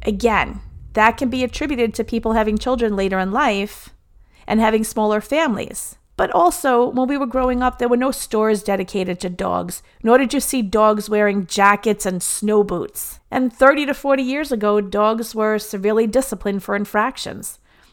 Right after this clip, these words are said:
And it was believed at that time that dogs needed to be broken in order to fix their problems. But thankfully, abusive dog training was replaced with modern dog training,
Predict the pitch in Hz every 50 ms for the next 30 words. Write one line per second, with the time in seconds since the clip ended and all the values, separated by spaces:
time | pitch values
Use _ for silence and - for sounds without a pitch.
0 | _ _ - 208 214 220 - 254 214 196 233 220 220 233 262 285 277 226 - -
1 | 214 214 220 - - - - - - - - 240 240 185 190 185 190 190 190 -
2 | 202 202 208 196 190 190 202 202 208 220 208 - 214 190 196 185 180 - 185 196
3 | 202 202 202 254 269 277 294 294 - _ _ _ _ _ _ - 220 214 208 -
4 | 196 196 196 190 196 - - 185 180 - - 180 170 175 - 220 220 202 185 170
5 | - - - - - - _ _ _ _ _ _ _ - 190 208 - - 240 233
6 | 247 277 262 - - 196 185 180 180 196 - 185 196 185 208 214 208 - - 220
7 | 202 - 196 185 180 185 - - 190 190 190 190 185 180 175 - 233 247 - -
8 | - - - 180 - - 214 214 220 254 247 262 269 262 247 208 180 185 190 180
9 | - - 180 165 165 170 180 185